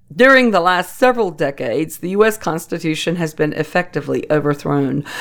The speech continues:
and that it is now observed only as a facade to deceive and placate the masses.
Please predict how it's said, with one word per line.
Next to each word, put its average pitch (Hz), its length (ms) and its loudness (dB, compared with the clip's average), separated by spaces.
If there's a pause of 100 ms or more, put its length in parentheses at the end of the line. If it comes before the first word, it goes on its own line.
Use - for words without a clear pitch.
(140)
and 160 280 2
that 175 240 2
it 170 100 -2
is 156 260 0
now 185 500 2
observed 151 600 -4
only 202 420 2
as 196 160 0
a 196 40 -6
facade 147 640 -2
to - 80 -6
deceive 170 640 2
and 170 160 2
placate 208 560 2
the 175 80 0
masses. 170 800 -4